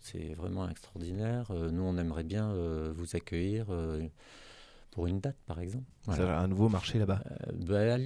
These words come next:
Speaker 1: c'est, en fait, c'est des gens qui ont un, une boutique qui dépend plus ou moins d'un transformateur qui fait de, de la couverture, du, et qui, il est connu, euh,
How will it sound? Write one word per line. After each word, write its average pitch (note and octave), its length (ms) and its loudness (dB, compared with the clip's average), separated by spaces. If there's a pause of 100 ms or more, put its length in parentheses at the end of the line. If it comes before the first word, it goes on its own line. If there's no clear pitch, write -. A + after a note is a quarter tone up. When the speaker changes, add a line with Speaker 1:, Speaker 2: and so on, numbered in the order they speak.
(140)
Speaker 1:
c'est, - 280 0
en B2 60 -2
fait, F3 200 4
c'est - 120 2
des B2+ 160 6
gens C#3 240 2
qui A#2+ 300 2
ont G2+ 240 6
un, E2+ 520 4
une F#2 140 4
boutique - 640 -2 (580)
qui G#2 180 0
dépend G#2+ 300 4
plus G#2 260 -2
ou G#2 40 4
moins A2+ 200 4
d'un F2+ 640 4
transformateur F#2+ 760 0
qui - 120 -10
fait G2+ 240 -4
de, F2 380 2
de E2+ 80 -4
la F2 80 -2
couverture, G2 880 -4
du, F2+ 420 -2
et F#2 80 -6
qui, - 140 -8
il F#2 140 -2
est F#2 40 -2
connu, G#2+ 440 0
euh, F2+ 260 -2